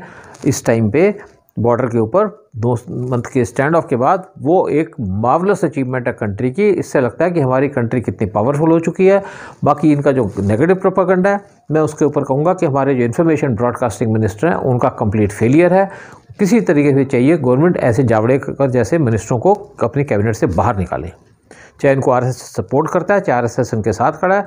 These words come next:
क्योंकि इनको बाहर निकालेंगे तो ही देश आगे बढ़ पाएगा, नहीं तो हमको ये जो मीडिया वाले ये खा जाएंगे और बाकी जो एंटी इंडिया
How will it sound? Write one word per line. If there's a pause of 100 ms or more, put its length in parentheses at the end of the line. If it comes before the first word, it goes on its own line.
(400)
क्योंकि
इनको
बाहर
निकालेंगे
तो
ही
देश
आगे
बढ़
पाएगा, (340)
नहीं
तो
हमको
ये
जो
मीडिया
वाले
ये
खा
जाएंगे (280)
और
बाकी
जो
एंटी
इंडिया